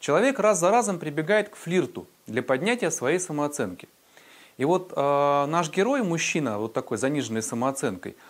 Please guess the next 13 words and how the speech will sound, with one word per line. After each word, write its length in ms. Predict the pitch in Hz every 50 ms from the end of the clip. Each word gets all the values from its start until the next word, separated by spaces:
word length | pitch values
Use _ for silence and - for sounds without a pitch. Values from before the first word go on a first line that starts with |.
| - - - - -
он 200 | 277 254 254 233
постоянно 560 | 240 - 156 - - 151 180 226 240 214 180
ищет 460 | 156 - - 202 - - 151 143 - 175
новых 240 | 180 160 127 -
партнерш, 640 | - - 127 - - 135 117 95 95 110 - - - _ _ - - - - - - - - _
потому 340 | - 120 - 143 170 226 269
что 160 | 269 262 -
только 340 | 151 - 208 214 208 - 180
очаровывание 960 | - - 143 139 - - 180 185 185 170 147 135 120 113 110 104 104 104 104
и 220 | 98 - 160 156 143
соблазнение 720 | 143 - 131 113 117 131 135 135 143 156 135 113 110 107
очередной 720 | - 120 107 - 131 123 135 131 135 135 120 101 90 - - _ _ _ -
добычи 600 | 107 127 143 180 254 254 240 - 240 233 226